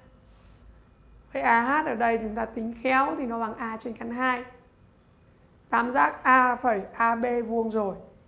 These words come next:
nên thầy không muốn trình bày lại cái cách tính A H nữa. Mà ở đây em tính toán khéo, em sẽ ra được A H bằng A trên căn hai. Vậy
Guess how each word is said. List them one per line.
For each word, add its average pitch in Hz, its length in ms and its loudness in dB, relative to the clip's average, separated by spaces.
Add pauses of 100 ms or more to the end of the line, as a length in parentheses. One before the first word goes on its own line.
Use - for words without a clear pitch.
(260)
nên 214 120 -6
thầy 208 140 -2
không 240 220 -4
muốn 226 140 -4
trình 220 240 -6
bày 202 240 -2
lại 262 260 0
cái 254 100 -6
cách 269 160 -6 (100)
tính 254 140 -8
A 233 160 -6
H 254 180 -6
nữa. 285 320 0 (580)
Mà 226 120 -2
ở 208 100 0
đây 233 200 2
em 226 120 -4
tính 226 240 -6
toán 233 200 0
khéo, 247 320 4
em 285 160 0
sẽ - 140 -6
ra 233 240 0
được 226 140 -6
A 220 200 -6
H 254 280 -4 (1200)
bằng 214 220 0 (120)
A 247 300 2
trên 233 220 -2
căn 220 120 -6
hai. 226 420 -6 (540)
Vậy 151 380 6